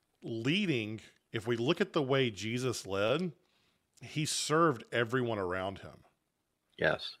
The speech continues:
Speaker 1: And so that doesn't mean people can hear, "I, I serve my kids, that I do everything for them." No, they ha-, they have their chores, they have their responsibilities,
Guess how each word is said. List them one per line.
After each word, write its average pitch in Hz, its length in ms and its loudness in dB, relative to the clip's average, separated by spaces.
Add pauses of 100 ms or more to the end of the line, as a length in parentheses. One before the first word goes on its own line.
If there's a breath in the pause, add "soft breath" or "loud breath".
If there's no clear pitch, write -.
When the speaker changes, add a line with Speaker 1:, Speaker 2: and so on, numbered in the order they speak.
Speaker 1:
And 135 140 2
so 143 120 0
that 151 120 6
doesn't 160 320 4
mean 127 440 -2 (1120)
people 156 200 0
can 127 100 -4
hear, 123 200 2
"I, 113 200 4 (120)
I 123 100 2
serve 120 240 0
my 104 100 0
kids, 113 260 0
that 107 80 2
I 101 80 2
do 107 180 0
everything 98 240 -4
for 120 140 0
them." 117 80 -2
No, 120 80 -2
they 120 160 2
ha-, 151 120 0
they 135 140 0
have 131 160 2
their 123 100 0
chores, 113 340 0
they 110 80 -2
have 110 140 -2
their 107 80 -2
responsibilities, 101 840 -4